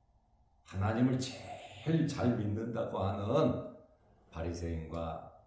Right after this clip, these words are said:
서기관들을 지금 지칭하고 있습니다. 이 말씀은 비유입니다. 예수님께서 지금 누가복음 십오 장에 세 가지의 비유를 말씀하셨다 그랬습니다.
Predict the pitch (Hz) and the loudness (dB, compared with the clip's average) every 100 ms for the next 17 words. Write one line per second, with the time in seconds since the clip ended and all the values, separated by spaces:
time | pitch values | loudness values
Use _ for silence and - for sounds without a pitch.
0 | - - 117 110 107 110 98 95 107 104 | -20 -14 -12 -10 -6 -4 -4 -4 -6 -8
1 | - - - 92 95 92 95 - - - | -12 -16 -12 -8 -4 -4 -6 -10 -18 -20
2 | - - 80 73 78 85 - - - - | -18 -10 -8 -8 -8 -8 -8 -10 -16 -20
3 | _ _ _ - 85 - 95 85 73 71 | _ _ _ -6 -6 -4 -6 -6 -6 -12
4 | - _ _ _ _ _ _ _ _ 120 | -20 _ _ _ _ _ _ _ _ 4
5 | 123 113 95 95 98 98 95 92 - - | 4 6 4 2 0 2 2 -2 -10 -20
6 | _ - - 80 95 101 95 - - - | _ -18 -6 2 4 6 2 0 -8 -16
7 | - _ _ _ _ _ _ _ 104 101 | -20 _ _ _ _ _ _ _ -2 2
8 | 143 165 156 139 120 117 117 110 98 98 | 4 4 4 2 0 2 0 0 -2 -4
9 | - - _ _ _ _ - 85 95 95 | -8 -18 _ _ _ _ -6 4 8 8
10 | 113 127 123 - - 165 - - 98 113 | 8 6 6 2 0 -2 -2 -6 0 4
11 | 135 135 120 107 95 90 - 92 101 123 | 6 4 2 0 -4 -6 -6 -2 2 2
12 | 123 151 117 - 90 92 92 95 87 80 | 2 2 2 2 0 2 2 2 0 -2
13 | 80 92 85 80 95 101 104 87 85 - | -6 -6 -6 -4 -6 -6 -4 -4 -6 -8
14 | 78 78 78 80 82 | -10 -10 -8 -8 -10